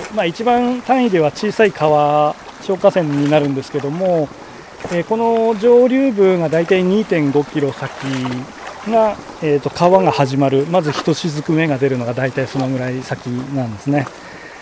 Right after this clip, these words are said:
で、我々はこれを、えー、まあ、だいぶ放置された杉林もあるので、人の手で回復を促していく、まあ、保全活動、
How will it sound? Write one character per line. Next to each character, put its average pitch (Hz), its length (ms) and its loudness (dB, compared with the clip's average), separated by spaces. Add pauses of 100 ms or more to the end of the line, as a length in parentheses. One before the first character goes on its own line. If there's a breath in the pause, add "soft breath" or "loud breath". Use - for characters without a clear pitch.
(160)
で、 220 80 0
我 208 160 6
々 226 200 4
は 240 100 2
こ 220 140 0
れ 208 80 8
を、 196 380 4 (440)
え 139 580 0
ー、 - 20 0
ま 156 100 2
あ、 - 20 0
だ 165 100 4
い 175 60 2
ぶ 165 80 0
放 254 120 0
置 240 120 -2
さ 202 120 4
れ 165 100 2
た 156 120 2
杉 151 220 -2
林 156 180 0
も 160 180 4
あ 165 60 4
る 160 80 0
の 139 140 0
で、 175 320 0 (320 loud breath)
人 - 180 -4
の 190 140 2
手 269 120 0
で 147 240 2 (340)
回 160 180 4
復 147 240 0
を 147 120 6
促 151 240 2
し - 120 -8
て 139 160 0
い 123 40 -6
く、 123 520 -4 (240)
ま - 80 0
あ、 - 40 0
保 151 120 0
全 170 240 2
活 - 240 -2
動、 127 260 2